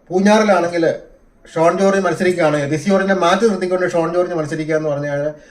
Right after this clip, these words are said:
ഒരു പിരിത്നിത്വം കോംപ്ലക്സ് പി സി ജോർജിന് ഉണ്ടാവും. പി സി ജോർജിന്റെ സ്വഭാവം അനുസരിച്ച് ആ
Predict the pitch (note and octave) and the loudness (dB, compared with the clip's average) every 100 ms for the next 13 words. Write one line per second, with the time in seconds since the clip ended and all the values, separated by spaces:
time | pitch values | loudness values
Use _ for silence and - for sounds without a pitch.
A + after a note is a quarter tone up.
0 | _ D3+ D#3 D3 D3+ F3 F3+ E3+ E3 D#3+ | _ -8 -6 -6 -8 -4 -4 -2 -4 -4
1 | D#3 C3+ C3+ D3+ C#3 A2 G#2 G2 - _ | -6 -8 -6 -4 -4 -6 -6 -8 -12 _
2 | _ E3+ D#3+ F#3 F3 D#3+ F3 D#3+ D3+ D#3 | _ -10 -4 -2 -2 -2 -2 -2 -4 -4
3 | D3+ C#3+ | -4 -6